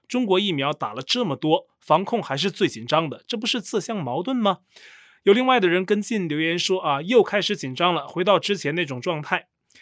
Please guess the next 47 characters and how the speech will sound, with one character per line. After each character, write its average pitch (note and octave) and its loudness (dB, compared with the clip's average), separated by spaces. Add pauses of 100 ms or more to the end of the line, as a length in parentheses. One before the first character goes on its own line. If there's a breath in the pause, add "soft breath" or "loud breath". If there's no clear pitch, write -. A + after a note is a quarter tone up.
(280 soft breath)
还 - 0
有 A#3+ 8
在 A#3+ 4
河 G3 0
北 F3 4
的 D#3+ 4
雄 F3 -6
安 G3 -2
新 F#3 -6
区， F#3 -8 (440)
八 A#3 4
月 B3 6
四 A#3+ 2
号， E3+ -2
这 G3 -2
里 F#3+ 2
也 D#3+ 2
开 F3+ -2
始 D#3+ -4
进 E3+ -8
行 D3+ -6
封 F#3+ -6
闭 F#3+ -4
管 C#3+ -4
理， A2+ -8 (160)
想 G3+ 0
进 B3 -2
入 A3+ -2
的 F3+ 2
人 D3+ 0
呢， F3 -2
必 F#3 -4
须 F#3+ -6
提 E3 -4
供 F3+ 0
四 D#3+ -8
十 E3 -4
八 F3 2
小 D3+ 0
时 D3+ -4
的 E3 0
有 C3+ -4
效 D#3+ 0
健 F3+ -4
康 F3+ -6
证 F#3 -2
明。 D3 -4